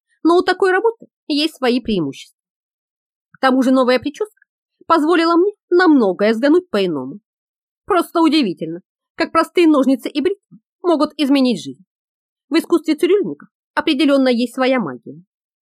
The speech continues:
Если не повезёт с работой курьера, стану парикмахером.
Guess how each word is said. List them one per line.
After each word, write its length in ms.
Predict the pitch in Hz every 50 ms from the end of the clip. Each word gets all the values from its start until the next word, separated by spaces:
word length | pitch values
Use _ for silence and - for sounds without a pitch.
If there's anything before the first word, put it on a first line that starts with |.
| _ _ _ _ -
Если 260 | 320 349 349 - 320
не 100 | 330 339
повезёт 420 | - 349 311 339 269 202 175 -
с 40 | -
работой 320 | 247 269 277 320 311 294
курьера, 440 | 294 - 349 330 349 427 403 - - _ _ _ _ _ _
стану 380 | _ - - 277 277 294 320 320
парикмахером. 680 | - 240 240 233 - 151 143 - - 151 143 151 -